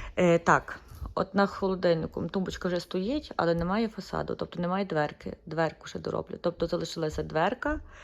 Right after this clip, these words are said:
оцей внизу чорний плінтус і барна стійка. Ми не думали,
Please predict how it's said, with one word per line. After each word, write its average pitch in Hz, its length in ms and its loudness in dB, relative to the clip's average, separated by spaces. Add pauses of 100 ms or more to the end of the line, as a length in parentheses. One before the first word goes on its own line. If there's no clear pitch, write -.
(320)
оцей 170 360 2
внизу 156 340 -2
чорний 151 380 -2
плінтус 247 560 2
і 185 80 0
барна 180 340 2
стійка. - 480 -6
Ми 196 260 4
не 233 160 10
думали, 180 500 6